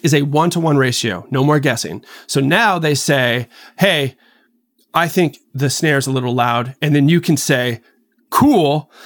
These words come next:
because that's how sna-, loud the snare would have been, you know, and there's no, no guessing. They can say, "I think this, I think that." And they are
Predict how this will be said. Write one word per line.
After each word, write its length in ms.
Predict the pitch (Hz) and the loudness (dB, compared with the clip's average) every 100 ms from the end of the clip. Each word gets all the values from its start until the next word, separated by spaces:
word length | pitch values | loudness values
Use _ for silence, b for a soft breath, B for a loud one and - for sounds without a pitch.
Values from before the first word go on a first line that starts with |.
| B | B
because 460 | 185 151 180 143 - _ - | -2 0 0 0 -6 _ 0
that's 260 | 185 180 | 0 0
how 140 | 202 185 | 0 0
sna-, 260 | - 196 | 0 -2
loud 380 | 160 156 160 147 | 0 0 0 0
the 40 | |
snare 200 | 139 180 | 0 0
would 100 | 151 | 0
have 80 | 127 | 0
been, 220 | 175 139 - _ - | 0 -2 -10 _ 0
you 100 | 180 | 0
know, 220 | 170 180 | 0 -2
and 220 | 190 165 - | -2 -2 -2
there's 240 | 175 143 - | -2 -2 -2
no, 360 | 175 208 202 - b b - | 2 2 2 -4 b b 0
no 180 | 190 | 2
guessing. 420 | 175 147 - 113 135 | 2 0 -2 -4 -2
They 100 | 139 | 0
can 120 | 131 | 0
say, 420 | - 147 135 123 B B B - | 0 0 0 -4 B B B -2
"I 140 | 165 | -2
think 200 | 170 180 | 0 0
this, 220 | 175 160 - | 0 0 -2
I 100 | - | -4
think 220 | 147 160 | -2 -4
that." 320 | 147 143 170 - | -2 -2 -2 -2
And 140 | 160 | -2
they 100 | 160 | 0
are 160 | 156 | 0